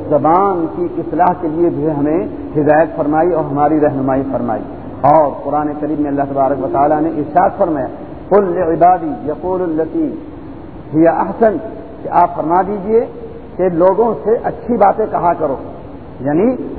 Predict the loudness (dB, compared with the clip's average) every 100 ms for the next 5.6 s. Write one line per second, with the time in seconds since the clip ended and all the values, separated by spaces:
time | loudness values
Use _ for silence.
0 | -12 -12 -14 -16 -12 0 4 4 2 2
1 | 2 2 -8 -10 -16 -18 -12 -4 0 2
2 | 0 2 2 4 4 4 0 -2 -2 -4
3 | -10 -16 -16 -14 0 4 4 4 0 -2
4 | -2 -2 0 4 4 2 -8 -16 -16 -16
5 | -16 0 4 6 4 2